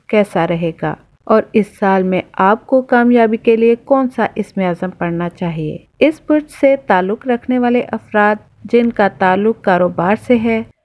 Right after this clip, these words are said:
उनके साल का शुरू कुछ अच्छा न होगा। आपको कुछ फालतू खर्चों पर काबू पाने की ज़रूरत होगी।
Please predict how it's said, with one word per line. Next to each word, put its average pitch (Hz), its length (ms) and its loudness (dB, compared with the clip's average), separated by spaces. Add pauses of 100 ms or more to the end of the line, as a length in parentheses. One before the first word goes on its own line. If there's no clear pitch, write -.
(140)
उनके 269 440 2
साल 220 340 0
का 233 180 0
शुरू 240 380 0
कुछ 240 260 -2 (140)
अच्छा 208 380 -2
न 214 220 -2
होगा। 180 460 -4 (300)
आपको 247 420 2
कुछ 254 380 -4
फालतू 196 540 -2
खर्चों 233 460 -4
पर 226 280 -2 (140)
काबू 196 320 -2
पाने 226 320 -2
की 233 180 -4
ज़रूरत 196 580 -2
होगी। 220 380 -2